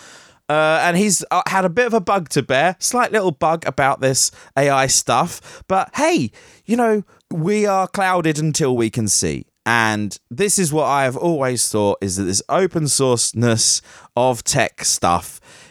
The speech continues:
is the answer, has always been the answer, and will always be the answer. There's enough humans with computers now to figure out this sort of stuff,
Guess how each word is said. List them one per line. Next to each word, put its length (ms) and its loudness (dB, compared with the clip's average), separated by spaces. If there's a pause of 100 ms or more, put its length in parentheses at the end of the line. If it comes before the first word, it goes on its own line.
(120)
is 220 2
the 180 0
answer, 480 0
has 160 2
always 300 2
been 180 -2
the 80 0
answer, 540 0
and 180 2
will 180 2
always 340 0
be 120 -2
the 160 0
answer. 560 -2 (200)
There's 180 0
enough 300 0
humans 580 0
with 180 -2
computers 560 0
now 340 0 (140)
to 140 -4
figure 340 2
out 160 2
this 160 -2
sort 220 0
of 60 -4
stuff, 260 0